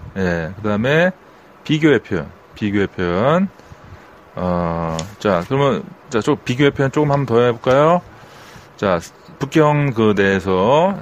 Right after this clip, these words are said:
상해는, 어, 상해는, 어, 북경보다, 자, 뭐, 덥습니다. 상해도 남쪽이고 남방이고 거의 뭐,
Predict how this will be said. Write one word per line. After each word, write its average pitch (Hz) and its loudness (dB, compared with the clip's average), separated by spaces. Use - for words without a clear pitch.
상해는, 156 2
어, 101 0
상해는, 143 0
어, 98 2
북경보다, 135 0
자, 85 -4
뭐, - -8
덥습니다. 101 0
상해도 131 -2
남쪽이고 101 -2
남방이고 95 -2
거의 98 0
뭐, 90 -2